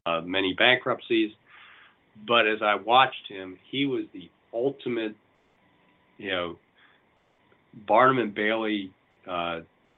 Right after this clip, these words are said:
huckster showman out there that, that could generate his own news all the time and, and manipulate the press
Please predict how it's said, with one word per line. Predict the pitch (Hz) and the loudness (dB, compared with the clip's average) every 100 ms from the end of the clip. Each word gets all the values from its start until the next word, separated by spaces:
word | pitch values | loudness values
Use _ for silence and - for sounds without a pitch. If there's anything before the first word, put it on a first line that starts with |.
| _ | _
huckster | - 135 - - 123 110 101 95 _ _ _ _ - - | 0 0 0 -4 -4 -2 -4 -8 _ _ _ _ -6 0
showman | 120 117 92 87 | 2 0 -2 -4
out | 90 90 | -4 -4
there | 95 92 | -6 -6
that, | 92 90 _ | -6 -12 _
that | 98 95 - | -6 -6 -8
could | - 110 101 98 _ _ _ _ _ _ 104 | -6 -2 -2 -4 _ _ _ _ _ _ -8
generate | 101 117 135 110 92 92 90 _ _ _ _ _ _ | 2 4 6 2 0 -4 -6 _ _ _ _ _ _
his | 110 104 107 | -12 -10 -6
own | 107 117 107 | -4 -2 2
news | 113 117 110 92 92 | 4 4 2 -4 -4
all | 107 110 | 0 0
the | 107 | 0
time | - 107 92 71 - _ _ _ - | -4 -4 -4 -6 -14 _ _ _ -8
and, | - 104 98 95 90 | -4 0 0 0 -4
and | 98 95 | -4 0
manipulate | 101 123 123 120 110 107 | 2 2 4 2 2 -2
the | - | -8
press | - 120 107 | 2 4 4